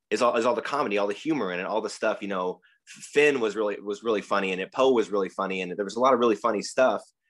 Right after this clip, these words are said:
And i-, if Disney would have taken a little bit more time with The Last Jedi and, and, and broke down the reaction to The Force Awakens, saying, "Okay,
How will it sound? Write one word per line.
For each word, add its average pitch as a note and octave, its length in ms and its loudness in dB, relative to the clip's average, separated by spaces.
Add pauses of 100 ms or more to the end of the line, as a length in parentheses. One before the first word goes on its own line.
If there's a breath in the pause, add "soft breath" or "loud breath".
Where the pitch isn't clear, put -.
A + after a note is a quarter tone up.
(300)
And A2 440 0 (540)
i-, B2+ 140 -4
if C3 200 0
Disney D3+ 380 2
would A2+ 220 2
have G#2 120 0
taken - 300 -6
a A2 60 0
little A2+ 100 2
bit G#2+ 140 -2
more G2+ 140 -2
time A2 260 -4
with G#2 100 -4
The F#2+ 60 -8
Last G2 320 0
Jedi G2+ 340 2
and, F2+ 100 -12 (320)
and, G2+ 180 -4
and G2 260 -2 (100)
broke B2 380 0
down G#2 500 2 (240)
the A2 80 -4
reaction G#2+ 480 0
to G2+ 60 -6
The F#2+ 60 -6
Force G#2 260 -2
Awakens, A2 320 0
saying, G#2 160 0
"Okay, A2+ 360 2